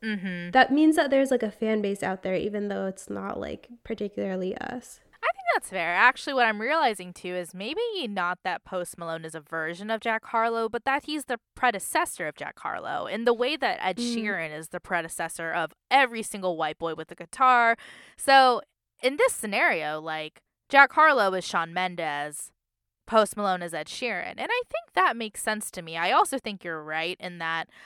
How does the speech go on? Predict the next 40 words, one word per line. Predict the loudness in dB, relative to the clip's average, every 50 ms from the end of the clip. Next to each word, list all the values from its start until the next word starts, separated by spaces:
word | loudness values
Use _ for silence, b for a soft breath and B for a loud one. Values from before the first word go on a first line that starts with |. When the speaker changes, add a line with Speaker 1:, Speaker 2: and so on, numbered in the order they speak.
| b b b b b b b _ _ _ 0
Speaker 1:
I | 4 4 4 4
have | 4 0 0 0 -2 -2
no | 2 2 2 2 0
doubt | -4 -6 -4 -4 -4 -4 -4
that | -6 -8 -6 -4
Austin | -4 -4 -4 -4 -8 -10 -12 -12 -14
Post | -12 -8 -6 -6 -6 -6 -6 -8 -10 -12 -14 -18 _ _ _ _ _ -8
Malone | -6 -6 -4 -4 -2 0 0 0 0 -2 -4 -6 -8 -14 _ _ -4
is | -2 -2 -2 0 0
nice, | 0 0 0 -2 -6 -12 -8 2 6
that | 6 6 6
if | 6 2 2 2 4
I | 4 4 4
saw | 2 2 2 4 6 6 4
him | 4 0 -2 0
at | 0 0
a | -2
press | 0 0 2 2 2 0 -4
juicery, | -12 -12 -10 -10 -10 -6 -4 -4 -4 -2 -4 -4 -4 -4
that | -4 -4 -4
he | -6 -6 -2
would | -2 -2 -2
be | -4 -8 -14
nice. | -12 -14 -14 -14 -14 -12 -12 -12 -14 b b b b b b b b b b b _
You're | -10 -2 4 8 8 8 8 6
Speaker 2:
Mm-hmm. | 6
Speaker 1:
right | 4 6 6 4 2 0 -2 0 0
that | 0 0 2
Jack | 2 2 2 2 2
Harlow | 2 2 4 4 4 4 2 0 0
still | -2 -4 -2 0 0 2 2
has | 2 2 2
a | -2
long | -4 -2 -2 -2 -2 -2 -4
way | -4 -6 -6
to | -8 -6
go | -4 -4 -2 -4
before | -4 -6 -10 -10 -8 -6 -6 -6 -6 -10
he's, | -12 -14 -14 -12 -12 -10
like, | -10 -10 -10 -12 _